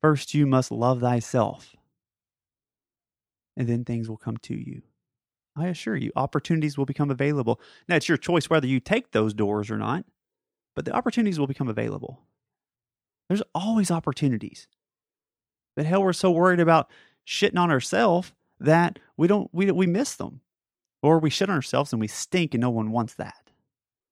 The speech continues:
So stop stinking. Be nice to yourself. You deserve more than you have right now, I assure you. But if you don't believe that, it ain't gonna matter.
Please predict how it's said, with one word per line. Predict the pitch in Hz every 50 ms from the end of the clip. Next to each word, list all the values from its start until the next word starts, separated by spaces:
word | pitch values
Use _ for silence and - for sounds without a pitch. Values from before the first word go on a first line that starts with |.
| _ _ _ _ -
So | - 120
stop | - 156 - -
stinking. | - - - - 156 151 143 - - - - - - _ _ _ _ _ _ _ _ _ _ _ _ _ _ _ _ _ _ _ _ _ _ _ _ _ _ _ _ _
Be | - 147
nice | 147 139 135 117 -
to | - 117
yourself. | 127 - - - 160 151 - _ _ _ _ _ _ _ _ _ _ _ _ _ _ _ _ _ _ _ _ _ _ _ _ _ _ _ _ _ _ _ _ _ _ _ -
You | 151
deserve | 135 143 135 131 147 147 135
more | 135 131 127 127 123
than | 123 117 117
you | 113
have | 113 117 120 131 131
right | 131 120 - 131
now, | 131 131 127 131 - _ _ -
I | 123
assure | 127 123 - - 131 123 110
you. | 101 - - 139 - _ _ _ _ _ _ _ _ _ _ _ _ _ _ _ _ _ _
But | 117 113
if | 113 107
you | - 117 127
don't | 135 147 147
believe | 139 143 151 160 175 170
that, | 160 170 175 175 175 - _ _ _ _ _ -
it | 123 120
ain't | 117 113 117
gonna | 120 101 98
matter. | - - - 135 - _